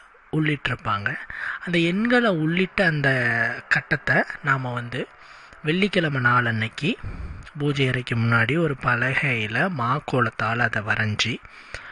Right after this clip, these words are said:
சுவாமிக்கு, அதாவது மகாலட்சுமிக்கு பசும்பாலும் ஏலக்காயும் சர்க்கரையும் வச்சு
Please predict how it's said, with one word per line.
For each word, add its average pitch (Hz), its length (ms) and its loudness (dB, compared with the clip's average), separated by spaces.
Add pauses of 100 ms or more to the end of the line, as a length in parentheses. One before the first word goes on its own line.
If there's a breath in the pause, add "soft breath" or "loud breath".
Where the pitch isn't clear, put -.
(360 loud breath)
சுவாமிக்கு, 143 760 0
அதாவது 135 380 0
மகாலட்சுமிக்கு 135 920 0
பசும்பாலும் - 680 0
ஏலக்காயும் 127 680 0
சர்க்கரையும் 123 560 2
வச்சு 120 420 -4